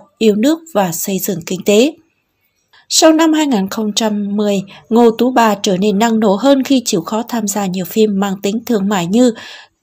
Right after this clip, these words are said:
Triều Thị Cô Nhi, Tứ Đại Sành Bổ, Bắc Kinh gặp gỡ Seattle, Tổ tông mười chín đời, Không Chiến, Đại quân Tư Mã Ý hay Quân sư Liên minh.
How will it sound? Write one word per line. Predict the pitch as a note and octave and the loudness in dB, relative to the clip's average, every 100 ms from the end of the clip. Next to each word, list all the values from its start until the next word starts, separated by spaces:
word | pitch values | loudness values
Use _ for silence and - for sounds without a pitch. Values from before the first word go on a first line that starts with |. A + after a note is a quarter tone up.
| _ | _
Triều | - B3+ G3 | 2 2 2
Thị | A#3 E3 - | 0 -2 -2
Cô | G3+ | -2
Nhi, | G3+ A#3+ A3 - _ _ | 2 0 0 -6 _ _
Tứ | B3 C4+ | 2 2
Đại | C#4 G#3 | 0 -2
Sành | - G#3+ F#3+ | -2 -2 0
Bổ, | A3 F#3+ F3 - - E4 | 2 2 0 -10 -4 -2
Bắc | E4 | 0
Kinh | C#4+ B3+ | 0 0
gặp | A3 F3+ | -2 -4
gỡ | F#3 G#3+ C#4 | -4 -2 -2
Seattle, | - A3 G3 G3 A3 F#3+ - - - - _ | -2 -2 -2 0 2 0 -2 -20 -20 -20 _
Tổ | D4 C4+ | 2 4
tông | C#4+ C4+ | 4 4
mười | A3 F#3 - | 2 0 0
chín | G#3+ A#3 | 0 2
đời, | C4 G3 F3 - _ _ - | 2 2 0 -10 _ _ 0
Không | C4+ A3 G#3 | 2 4 4
Chiến, | A#3 A#3 D#4 - - | 4 4 0 -10 0
Đại | A#3 G3 G3 | 4 4 4
quân | A#3+ G#3+ A#3 | 2 2 4
Tư | A3 | 4
Mã | G3+ G3+ | 4 2
Ý | A#3 A3 C#4+ - | 2 0 0 -4
hay | - A#3 G#3 - | 2 2 2 2
Quân | A3+ G3 | 0 2
sư | - A3+ G3+ G3 | 2 2 0 -2
Liên | A3 G#3 G#3 | 0 2 4
minh. | A#3+ | 2